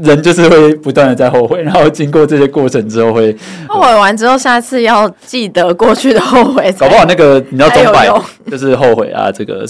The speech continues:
Speaker 1: 转过来之后，下次投票的时候再，再后悔一次。对。
Speaker 2: 哦，人就是这样子。
Speaker 1: 对，对，对，对，对，对，所以就是希望听众朋友
Speaker 2: 西佛斯的神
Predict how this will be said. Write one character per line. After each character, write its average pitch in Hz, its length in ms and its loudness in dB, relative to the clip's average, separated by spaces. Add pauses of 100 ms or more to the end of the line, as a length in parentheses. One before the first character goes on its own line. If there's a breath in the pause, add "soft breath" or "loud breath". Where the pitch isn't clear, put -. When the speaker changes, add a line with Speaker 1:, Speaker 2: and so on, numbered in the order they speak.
Speaker 1:
转 110 160 -2
过 123 120 -2
来 104 100 2
之 101 100 -4
后， 107 80 -2
下 120 160 0
次 120 100 -6
投 110 140 -6
票 107 120 -4
的 101 60 -4
时 98 100 -10
候 104 60 -6
再， 104 180 -4
再 107 180 -4
后 107 140 -6
悔 104 160 -14
一 - 20 -18
次。 117 180 -18 (240)
对。 - 160 -20
Speaker 2:
哦， 185 120 -14
人 185 200 -8
就 220 140 -10
是 214 140 -12
这 190 100 -12
样 180 160 -10
子。 160 60 -14
Speaker 1:
对， 143 100 -2
对， 131 160 -2
对， 120 160 -4
对， 107 160 -2
对， 95 280 -6
对， 104 180 -12
所 113 160 0
以 104 140 0
就 104 140 -6
是 98 220 -8
希 92 100 -6
望 135 80 2
听 143 120 0
众 139 100 0
朋 123 100 -6
友 - 60 -6
Speaker 2:
西 208 60 -8
佛 202 160 -4
斯 202 120 -12
的 202 120 -8
神 156 160 -16